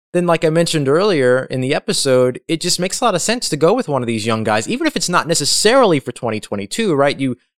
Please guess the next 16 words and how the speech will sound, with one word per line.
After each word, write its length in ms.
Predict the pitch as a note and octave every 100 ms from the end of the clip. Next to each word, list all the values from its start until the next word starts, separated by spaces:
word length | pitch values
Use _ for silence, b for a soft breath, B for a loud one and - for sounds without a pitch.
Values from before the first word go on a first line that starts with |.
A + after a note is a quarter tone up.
| _
bring 220 | E3 F3 E3+
in 100 | E3
a 40 |
veteran 380 | C#3+ D3 D3 C#3+
quarterback 600 | - D3+ C#3+ C#3 C#3 C#3
or 60 | C3
something 480 | D3 C3 C#3+ C3+
that 180 | C3 B2+
ends 220 | C3+ C3
up 160 | B2 G2
bridging 420 | A2+ B2+ B2 C3
to 80 | A#2+
twenty 240 | B2 B2+
twenty-three, 360 | A#2+ B2 A#2 A#2
twenty 180 | A#2+ A2+
twenty-four, 720 | A2+ G#2 - F3 F3+ C#3+